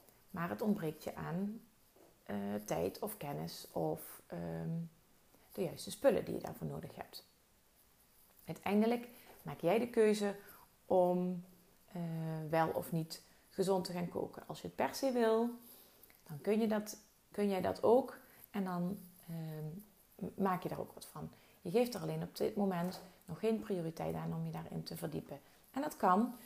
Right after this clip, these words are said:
Misschien kom je er ook uiteindelijk wel achter dat het ook echt niet iets is voor jou. En dat je bijvoorbeeld dat beter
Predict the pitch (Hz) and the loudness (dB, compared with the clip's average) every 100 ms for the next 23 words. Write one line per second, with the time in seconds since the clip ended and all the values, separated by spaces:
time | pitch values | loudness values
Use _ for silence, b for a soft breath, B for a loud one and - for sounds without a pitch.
0 | B B 277 359 285 - 156 151 165 - | B B 2 4 4 2 0 0 -2 -4
1 | 165 170 170 - 160 160 - - 170 - | -6 -4 -4 -2 -2 -2 -2 -2 -4 -6
2 | 196 - 170 180 - 175 - 196 185 175 | -6 -2 -2 -4 -6 -8 -4 -2 -4 -8
3 | 180 - 160 160 170 226 B B B B | -8 -8 -6 0 2 2 B B B B
4 | - 214 175 - 175 170 165 175 - - | -2 2 2 0 -4 -4 -2 -4 -6 -14
5 | - 185 180 190 196 | -4 -4 0 -2 -2